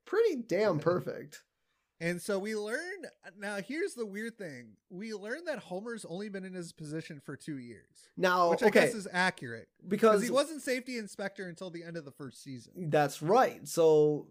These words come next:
Speaker 1: so when he actually became safety inspector from the whole stop sign, and so
Speaker 2: Yeah.
Speaker 1: I think it would make sense that he was now made safety inspector, you know,
Speaker 2: Yeah.
Speaker 1: and it's been two years. So what
Speaker 2: Yeah.
Speaker 1: was he, what kind of a whatamajigger was he before?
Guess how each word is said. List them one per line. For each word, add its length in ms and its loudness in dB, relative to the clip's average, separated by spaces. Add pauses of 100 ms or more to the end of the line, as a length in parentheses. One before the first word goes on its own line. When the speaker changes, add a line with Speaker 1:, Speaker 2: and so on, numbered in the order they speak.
Speaker 1:
so 220 6
when 200 6
he 220 2
actually 320 4
became 500 -2
safety 440 -2
inspector 720 -2
from 720 0
the 120 -2
whole 200 2
stop 400 -2
sign, 480 0
and 300 -8 (280)
so 240 8
Speaker 2:
Yeah. 240 6 (160)
Speaker 1:
I 120 4
think 160 0
it 60 4
would 120 4
make 220 2
sense 240 -2
that 100 -6
he 80 0
was 180 -4
now 220 2
made 400 0
safety 380 -2
inspector, 800 -4 (400)
you 120 -2
know, 240 -6
Speaker 2:
Yeah. 180 -8 (300)
Speaker 1:
and 140 0
it's 220 -4
been 300 0
two 180 -4
years. 480 -2 (220)
So 100 4
what 140 4
Speaker 2:
Yeah. 40 0
Speaker 1:
was 160 10
he, 80 2
what 320 4
kind 160 2
of 80 4
a 60 4
whatamajigger 680 2
was 180 0
he 80 -2
before? 640 0